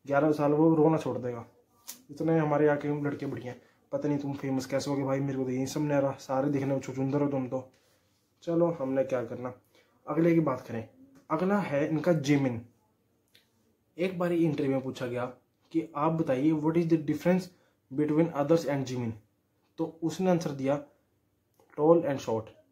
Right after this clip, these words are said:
सारे ठीक है, पर Jimin बेचारा छोटा है, इसलिए वो गिट्ठू को Jimin कहते हैं। वैसे उसका असली नाम कुछ और है, पता नहीं, पर बीटीएस में इनको सारे Jimin के नाम से जानते हैं, क्योंकि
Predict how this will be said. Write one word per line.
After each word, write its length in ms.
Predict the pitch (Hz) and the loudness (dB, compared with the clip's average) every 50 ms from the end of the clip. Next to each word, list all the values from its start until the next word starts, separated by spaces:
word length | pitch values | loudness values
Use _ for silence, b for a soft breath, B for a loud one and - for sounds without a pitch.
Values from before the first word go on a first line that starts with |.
| _ _ _ _ _ _ _ | _ _ _ _ _ _ _
सारे 380 | - - 135 147 165 185 185 185 185 | -8 -4 -2 2 2 2 0 0 -2
ठीक 200 | - 151 135 135 | -4 -6 -4 -4
है, 160 | 139 131 143 | -4 -4 -4
पर 440 | 143 - - _ - 147 - - - - | -6 -8 -14 _ -14 -12 -12 -14 -14 -6
Jimin 260 | 139 147 156 165 165 156 | -2 2 4 4 4 2
बेचारा 300 | 151 147 143 139 147 143 | 2 2 2 4 4 2
छोटा 300 | 143 - 135 120 127 120 | 2 -2 -6 -4 -2 -2
है, 260 | 113 113 107 - - _ _ - | -2 -4 -6 -8 -10 _ _ -14
इसलिए 280 | 147 143 - - 180 175 | -12 -10 -2 2 4 6
वो 140 | 165 165 156 | 8 8 6
गिट्ठू 320 | - 135 - - - 165 | 4 0 -8 -4 -4 -2
को 220 | 147 143 147 147 143 | 0 2 2 2 2
Jimin 280 | 139 139 135 139 135 | 2 -2 -2 -2 -2
कहते 240 | 123 123 113 - 117 | -2 -4 -4 -4 -6
हैं। 280 | 107 113 110 107 - - _ _ b b b b b b b b b b _ _ - | -6 -6 -6 -8 -10 -18 _ _ b b b b b b b b b b _ _ -8
वैसे 180 | 147 151 156 185 | -6 -4 -4 -4
उसका 180 | 185 - 185 | -4 -2 -2
असली 220 | 170 165 165 165 160 | -2 0 0 0 2
नाम 140 | 156 151 147 | 2 0 0
कुछ 200 | 151 147 - 151 | -2 -4 -4 -2
और 160 | 147 147 151 | -2 -2 -2
है, 60 | 151 | -2
पता 220 | 151 - - 151 | -2 -4 -4 -2
नहीं, 200 | 147 156 156 151 | 0 0 0 -2
पर 180 | 147 - 151 151 | -2 -4 -4 -4
बीटीएस 360 | 147 139 147 151 160 160 156 | 0 0 0 2 2 2 2
में 100 | 160 151 | 2 0
इनको 120 | 147 147 143 | 0 -2 -4
सारे 260 | - 143 139 160 160 | -4 -2 -2 0 -2
Jimin 300 | 151 139 143 139 139 135 | -2 -2 -4 -4 -2 -2
के 60 | 135 | -2
नाम 180 | 131 127 123 117 | -2 -2 -4 -4
से 80 | - | -6
जानते 340 | 113 127 123 123 117 120 120 | -8 -8 -8 -8 -6 -8 -8
हैं, 160 | 117 113 - b b b b b b | -8 -8 -12 b b b b b b
क्योंकि 380 | - 139 135 - 185 185 185 | -10 -8 -4 -2 -2 -2 -2